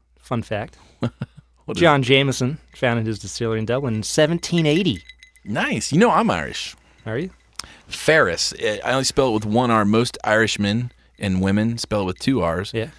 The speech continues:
Speaker 2: For a minute, I thought I was Lebanese.
Speaker 1: I thought you were French.
Speaker 2: No, I thought I was Le-
Speaker 1: Fari.
Speaker 2: No, I thought I was Lebanese. Uh, the, in Lebanon, Faris, F A R I S, or
Speaker 1: Yeah.
Speaker 2: Fa-, Faris or whatever, is a, like, a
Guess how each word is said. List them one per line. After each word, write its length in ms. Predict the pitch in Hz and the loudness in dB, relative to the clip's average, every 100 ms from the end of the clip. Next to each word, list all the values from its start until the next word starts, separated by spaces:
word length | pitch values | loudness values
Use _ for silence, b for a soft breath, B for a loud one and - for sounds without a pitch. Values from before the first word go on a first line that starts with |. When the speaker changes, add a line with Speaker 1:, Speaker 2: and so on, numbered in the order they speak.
| b b b - | b b b -20
Speaker 2:
For 180 | - 110 | 0 4
a 60 | 98 | 4
minute, 500 | 98 113 156 92 - | 4 4 4 0 -6
I 80 | 98 | -10
thought 280 | - 104 101 | -2 0 0
I 200 | 95 95 | 0 -2
was 200 | 90 90 | -2 -4
Lebanese. 640 | 92 90 90 120 110 - | -2 -2 0 -4 -6 -12
Speaker 1:
I 40 | - | -10
thought 120 | 208 | -4
you 100 | 147 | -2
were 40 | |
French. 600 | 104 - 117 123 85 - - _ - | -2 -4 -4 -4 -6 -14 -16 _ -6
Speaker 2:
No, 220 | - 110 101 | 0 2 2
I 80 | |
thought 240 | 82 107 104 | 0 2 2
I 40 | |
was 180 | 101 92 | 2 0
Le- 100 | 95 | 2
Speaker 1:
Fari. 460 | 117 117 131 117 90 | 2 2 0 -2 -2
Speaker 2:
No, 340 | 87 87 98 | -2 -2 -4
I 120 | - | -6
thought 200 | - 110 | 0 2
I 80 | 107 | 4
was 160 | 104 104 | 2 2
Lebanese. 640 | 110 107 110 135 120 - - | 4 4 4 2 0 -4 2
Uh, 240 | 104 95 92 B B B B | 2 2 -2 B B B B
the, 240 | 107 113 101 | 2 2 4
in 220 | 107 101 | 2 4
Lebanon, 480 | 117 139 113 95 95 | 6 6 2 0 -4
Faris, 720 | - - - 117 120 92 - | -8 -6 2 4 4 0 -2
F 180 | 101 - | -4 0
A 120 | 95 | 0
R 180 | 98 95 | 2 2
I 120 | 92 | 2
S, 400 | 98 98 90 - | 2 0 -2 -6
or 260 | 85 85 - | -6 -6 -10
Speaker 1:
Yeah. 120 | - 98 101 | -12 -8 -8
Speaker 2:
Fa-, 40 | |
Faris 520 | - 101 95 101 98 92 | -6 -2 0 0 -2 -4
or 40 | |
whatever, 260 | 95 95 87 | -2 0 -2
is 220 | 87 90 | -4 -4
a, 160 | 85 | -4
like, 160 | 62 | -6
a 80 | 82 | -8